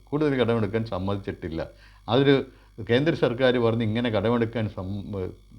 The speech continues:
സമ്മതിച്ചു കഴിഞ്ഞാൽ കേ-, ഈ രാജ്യത്തിൻ്റെ തന്നെ സാമ്പത്തിക ഭദ്രതയെ അത് ബാധിക്കും എന്നാണ്. ആ വാദത്തെ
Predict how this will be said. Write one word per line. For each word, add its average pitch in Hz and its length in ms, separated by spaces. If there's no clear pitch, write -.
സമ്മതിച്ചു 135 520
കഴിഞ്ഞാൽ 82 420
കേ-, 104 320
ഈ 107 420
രാജ്യത്തിൻ്റെ 127 880
തന്നെ 87 260
സാമ്പത്തിക 131 680
ഭദ്രതയെ 95 500
അത് 92 200
ബാധിക്കും 90 960
എന്നാണ്. 110 420
ആ 160 160
വാദത്തെ 135 720